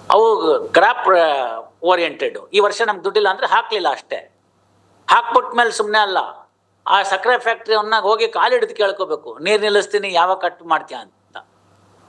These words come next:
ಅವ್ನು ಅವಾಗ ಬ್ಲ್ಯಾಕ್ ಮೇಲ್ ಶುರು ಮಾಡ್ತಾನೆ, "ಏ, ನಮ್ಗೆ ಇನ್ನೂ ಬೇಕಾದಷ್ಟೆಲ್ಲ ನೋಡ್ಕೊಂಡ್ ಬರಕ್ಕಿದೆ, ನಿಮ್ ಜಮೀನಿಗೆ ಬರ್ಬೇಕು ಅಂದ್ರೆ ತಿಂಗಳ ಮೇಲೆ ಆಗತ್ತೆ ಹೋಗು" ಅಂತ. "ಏ, ಹಂಗ್ ಮಾಡ್ಬೇಡಣ, ಬೇಕಾದ್ರೆ ಐವತ್ತು ರೂಪಾಯಿ ಕಡಿಮೆ ತಗೋ, ನಮ್ದಕ್ ಮೊದ್ಲು ಬಂದ್ಬಿಡು,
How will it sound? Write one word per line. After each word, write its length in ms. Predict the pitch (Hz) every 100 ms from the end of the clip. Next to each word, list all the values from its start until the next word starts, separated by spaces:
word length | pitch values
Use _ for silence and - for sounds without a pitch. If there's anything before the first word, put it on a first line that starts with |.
| _ _ _ -
ಅವ್ನು 720 | - 226 - - - - 220
ಅವಾಗ 240 | 214 220 220
ಬ್ಲ್ಯಾಕ್ 340 | 185 196 190
ಮೇಲ್ 140 | 208 196
ಶುರು 200 | 180 170
ಮಾಡ್ತಾನೆ, 520 | 156 - 131 113 - _ _ _ _ _
"ಏ, 140 | 180 208
ನಮ್ಗೆ 240 | 190 185
ಇನ್ನೂ 160 | 196 214
ಬೇಕಾದಷ್ಟೆಲ್ಲ 760 | 185 196 214 202 180 202 190
ನೋಡ್ಕೊಂಡ್ 400 | 175 190 185 190
ಬರಕ್ಕಿದೆ, 420 | 185 180 180 175
ನಿಮ್ 420 | 175 175 185 180
ಜಮೀನಿಗೆ 340 | 156 180 196 165
ಬರ್ಬೇಕು 380 | 170 180 175 175
ಅಂದ್ರೆ 360 | 175 190 -
ತಿಂಗಳ 180 | 180 190
ಮೇಲೆ 200 | 185 190
ಆಗತ್ತೆ 300 | 175 170 160
ಹೋಗು" 140 | 139
ಅಂತ. 160 | 131 113 98 _ _ _
"ಏ, 60 | 147
ಹಂಗ್ 180 | 143
ಮಾಡ್ಬೇಡಣ, 400 | 135 143 139 139 139 139 - _ _ -
ಬೇಕಾದ್ರೆ 300 | 151 156 147
ಐವತ್ತು 220 | 147 147
ರೂಪಾಯಿ 220 | - 156
ಕಡಿಮೆ 260 | 143 143 156
ತಗೋ, 500 | 147 131 131 - _ _ _ _ _ _ _ _ _ - - - - - -
ನಮ್ದಕ್ 340 | 147 185 202
ಮೊದ್ಲು 240 | 165 147 151
ಬಂದ್ಬಿಡು, 680 | 143 143 131 127 131 -